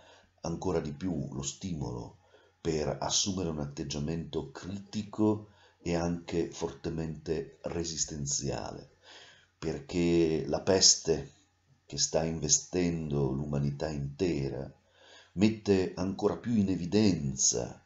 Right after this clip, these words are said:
quelli che sono, eh, i disagi e le sperequazioni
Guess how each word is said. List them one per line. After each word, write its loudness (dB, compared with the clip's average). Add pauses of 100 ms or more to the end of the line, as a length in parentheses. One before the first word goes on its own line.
quelli -2
che -6
sono, 0 (520)
eh, -2
i -6
disagi 2 (140)
e -2
le -2
sperequazioni 2